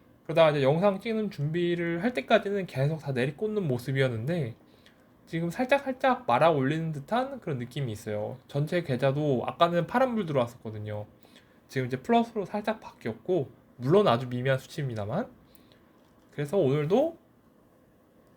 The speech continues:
열심히 <laughs> 소수점 투자로 주식 쇼핑 이어가도록 하겠습니다. 그래서 일단은 오늘은, 어, 되게 제-, 평소에 제가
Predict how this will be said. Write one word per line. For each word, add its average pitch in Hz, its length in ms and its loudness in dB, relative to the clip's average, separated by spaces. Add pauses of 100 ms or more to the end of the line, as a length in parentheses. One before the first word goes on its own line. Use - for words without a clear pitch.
(800)
열심히 143 440 0 (480)
<laughs> - 640 -6
소수점 240 420 0
투자로 208 480 4
주식 160 220 -4
쇼핑 175 540 -6
이어가도록 117 560 -4
하겠습니다. 120 580 -6 (720)
그래서 131 160 -2
일단은 220 800 2
오늘은, 143 960 0
어, 113 520 -8 (400)
되게 117 280 -4
제-, 110 160 -8
평소에 233 360 2
제가 117 320 -2